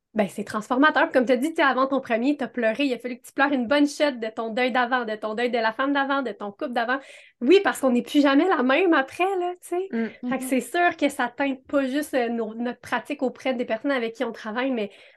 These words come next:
Speaker 1: notre vie au complet. Fait que, tu sais, c'est, c'était surtout dans cette optique-là.
Speaker 2: Mm-hmm.
Speaker 3: Puis l'autre, l'autre chose, je dirais, c'est que, tu sais, pour moi, dans mon premier accouchement, me, me, me centrer sur mon bébé, ça m'a vraiment aidée.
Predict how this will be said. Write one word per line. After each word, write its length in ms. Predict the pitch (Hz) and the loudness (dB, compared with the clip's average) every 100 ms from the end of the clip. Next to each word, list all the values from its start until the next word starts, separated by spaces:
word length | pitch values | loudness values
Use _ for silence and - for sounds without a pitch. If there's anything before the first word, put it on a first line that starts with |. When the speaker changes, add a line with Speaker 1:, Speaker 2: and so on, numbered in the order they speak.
| _ | _
Speaker 1:
notre 260 | 220 220 190 196 | -6 -4 -4 -6
vie 280 | 208 254 262 - | 0 0 0 -2
au 100 | 247 | -2
complet. 560 | - 240 220 233 214 - | 0 0 2 0 -2 -6
Fait 180 | - 262 | -4 -4
que, 240 | 254 233 | -2 -4
tu 60 | 233 | -4
sais, 140 | - | -8
c'est, 380 | 247 - 220 214 208 - - - _ | -10 -8 -6 -8 -10 -20 -20 -20 _
c'était 220 | _ - 226 | _ -4 -4
surtout 300 | 247 - 240 | -6 -10 -6
dans 120 | 240 | -6
cette 240 | 208 214 | -6 -8
optique-là. 500 | 226 214 - 220 226 240 _ _ - | -8 -12 -14 -10 -8 -10 _ _ 0
Speaker 2:
Mm-hmm. 460 | 240 226 214 220 - | 2 4 0 -4 -6
Speaker 3:
Puis 280 | _ 269 254 | _ -6 -4
l'autre, 380 | 214 247 302 302 - | -2 -2 -2 -6 -10
l'autre 300 | 294 294 349 | -4 -4 -4
chose, 300 | 403 415 269 | -4 -4 -6
je 60 | 220 | -8
dirais, 360 | 262 247 262 523 - | -8 -6 -8 -10 -10
c'est 140 | 269 | -12
que, 400 | 269 233 226 226 | -6 -4 -4 -4
tu 240 | 220 220 - _ _ _ - | -6 -10 -16 _ _ _ -14
sais, 120 | 269 | -14
pour 240 | 269 262 | -8 -6
moi, 260 | 233 240 285 | -4 -4 -4
dans 140 | 285 | -4
mon 120 | 247 233 | -4 -6
premier 320 | 240 233 247 | -8 -8 -4
accouchement, 480 | 233 - - 277 285 | -6 -6 -8 -6 -4
me, 320 | 262 220 220 - | -4 -4 -8 -10
me, 680 | 226 214 208 208 208 202 208 - _ _ - | -10 -6 -4 -4 -6 -8 -12 -16 _ _ -18
me 160 | 226 | -14
centrer 420 | 233 262 233 - 277 | -10 -6 -8 -8 -10
sur 180 | 277 240 | -6 -4
mon 160 | 233 | -4
bébé, 320 | 220 233 240 | -2 -4 -6
ça 160 | 285 240 | -6 -6
m'a 100 | 220 | -8
vraiment 360 | 202 220 220 226 | -8 -6 -6 -6
aidée. 380 | 233 208 247 | -8 -8 -10